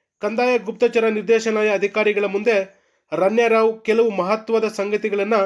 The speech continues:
ತಿಳಿಸಿದ್ದಾರೆಂದು ವರದಿಗಳಾಗಿವೆ. ಅದರಲ್ಲಿ ರನ್ಯಾ ರಾವ್ ಒಂದು ಕೆ ಜಿ ಗೋಲ್ಡನ್ನ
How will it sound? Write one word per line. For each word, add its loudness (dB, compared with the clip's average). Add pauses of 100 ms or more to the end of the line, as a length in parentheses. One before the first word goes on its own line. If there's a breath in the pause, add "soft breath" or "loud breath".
(600 soft breath)
ತಿಳಿಸಿದ್ದಾರೆಂದು 0 (100)
ವರದಿಗಳಾಗಿವೆ. 0 (500)
ಅದರಲ್ಲಿ 0 (320)
ರನ್ಯಾ 2
ರಾವ್ 4
ಒಂದು -2
ಕೆ 0
ಜಿ -8
ಗೋಲ್ಡನ್ನ 0